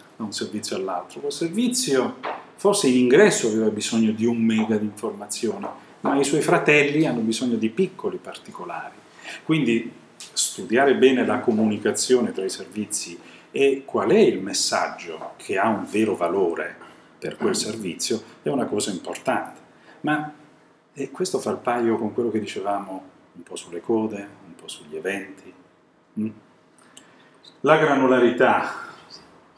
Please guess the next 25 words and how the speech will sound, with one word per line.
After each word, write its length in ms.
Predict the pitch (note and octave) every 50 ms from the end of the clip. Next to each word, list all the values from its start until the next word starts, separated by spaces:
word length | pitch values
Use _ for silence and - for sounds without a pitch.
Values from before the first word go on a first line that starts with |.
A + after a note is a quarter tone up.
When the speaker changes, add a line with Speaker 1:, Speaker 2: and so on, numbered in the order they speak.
| _ -
Speaker 1:
Eh, 120 | A2 A2+ - - - -
posso 340 | - F#3+ G#3 G3+ - E3+ D#3
aver 260 | C#3+ D3+ F3 F#3 F3+
ottenuto 680 | D#3+ C3 - - C3+ C#3 D3+ D3+ C3+ - C3 B2 B2+ B2
l'effetto 800 | A#2+ A2+ A#2 - - - E3 D#3+ D#3+ - - C3+ A#2+ A#2+ A#2+ - - - - - - - _
contrario 840 | - - B2+ A#2+ A#2+ A#2 - D3 D#3 C#3+ G2 F#2 F#2+ G2 G2 G2+ G#2
a 80 | G2+ -
quello 180 | - A2+ G#2
che 80 | G2+ G2+
mi 80 | G2+
aspettavo. 460 | - - - - A2 - - F#2+ G2 A2+
Io 100 | A#2+ A2
spezzo, 380 | - - C#3 B2+ - - A#2
spezzo, 340 | - - D3 B2 - - B2
spezzo, 340 | - - - B2+ B2+ - B2
spezzo, 380 | - - - C3+ C3+ - C#3
spezzo 460 | C3 - - - A2 G#2+ - - - A2+
e 40 |
ho 80 | G#2+ G2+
ottenuto 720 | G#2+ - - A#2+ A2+ G#2+ F#2+ F#2+ F2+ - - F#2+ F#2 - - - - - - _ - - - -
una 160 | - G2+ - -
purea. 520 | - G2+ - - D#2+ E2+ E2+ E2+ - - - - - - - - -
È 80 | -
un 120 | A#2+ A#2 A2
sistema 720 | - A#2+ A2+ - - C3 B2+ A#2 A2 G#2+ G2 G2 F#2+ -